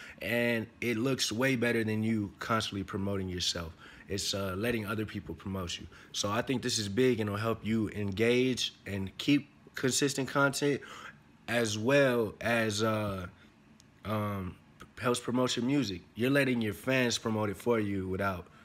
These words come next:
having to send it to over and over, you know what I mean? 'Cause not only will that get you in front of their, their friends and family, you could repost it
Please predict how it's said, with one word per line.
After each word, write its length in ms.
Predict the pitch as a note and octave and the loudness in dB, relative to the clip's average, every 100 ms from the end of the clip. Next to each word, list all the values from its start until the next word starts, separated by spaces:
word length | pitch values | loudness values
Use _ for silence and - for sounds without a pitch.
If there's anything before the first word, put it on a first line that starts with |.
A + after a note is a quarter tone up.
| - - | -20 -8
having 360 | - G#2 F#2 F2+ | 0 2 2 -4
to 120 | F2 | -4
send 280 | - G#2+ F#2 | -2 -2 -2
it 120 | E2+ | -4
to 200 | - F2 | -4 -4
over 320 | F#2 F2+ F2+ | -2 -4 -4
and 100 | F2 | -6
over, 180 | F2 F2 | -6 -6
you 140 | F2+ F#2+ | -6 -4
know 80 | |
what 80 | F#2 | -4
I 40 | F#2+ | -4
mean? 120 | F#2+ | -6
'Cause 160 | - | -4
not 180 | A2 B2+ | 0 4
only 300 | C3+ C3+ A#2+ - - - | 4 4 2 -4 -14 -2
will 100 | G#2+ | 0
that 180 | A#2 A#2 | 2 2
get 220 | A#2+ A2+ | 0 0
you 140 | B2+ A2+ | 0 0
in 80 | |
front 180 | G#2+ A2 | -2 -4
of 140 | G2 F#2+ | -4 2
their, 520 | B2+ C#3 B2+ G#2+ G2+ - - - - - - | 2 4 2 -2 -8 -14 -20 -20 -20 -20 -6
their 280 | F#2+ C3 B2 | 0 4 2
friends 420 | - G#2 G2 F#2 | 2 0 0 -2
and 180 | F#2+ F2+ | -4 -6
family, 520 | - G2+ F#2+ F#2 G2 - - - - - - - - - | -4 -4 -4 -6 -8 -14 -20 -20 -20 -20 -20 -20 -20 -6
you 120 | A#2+ | -2
could 160 | C3+ A2 | -2 -2
repost 480 | G#2+ F#2+ A2 G#2 F#2+ | -4 -2 -2 -2 -4
it 160 | F#2 | -8